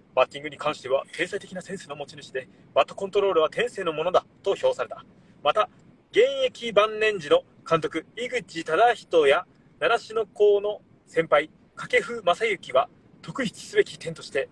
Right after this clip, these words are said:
バッティングの柔らかさを上げ、タイミングを崩されても対応できる能力を高く評価。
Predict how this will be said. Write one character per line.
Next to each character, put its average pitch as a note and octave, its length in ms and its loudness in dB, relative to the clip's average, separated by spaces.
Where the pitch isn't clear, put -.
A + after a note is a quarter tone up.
バ C3+ 100 4
ッ - 40 0
テ F3+ 100 -8
ィ - 20 -4
ン E3+ 40 -4
グ E3+ 40 0
の E3 80 4
柔 D#3 60 4
ら F3+ 80 -2
か E3 100 -14
さ D3+ 140 -6
を D3+ 180 -6
上 - 80 -4
げ、 D3 160 -2
タ F3 140 2
イ G#3+ 60 0
ミ G#3+ 120 -6
ン G3+ 60 -8
グ G3 100 6
を F#3 60 0
崩 E3 220 -16
さ G3 80 -2
れ F3 100 4
て D3+ 80 -8
も C#3 140 -4
対 D#3 220 -2
応 D#3+ 80 4
で D3 80 -6
き - 80 -18
る C3+ 100 -12
能 C3+ 180 -4
力 B2 220 -8
を A2 60 -8
高 - 220 -10
く - 120 -16
評 B2 240 0
価。 - 140 -10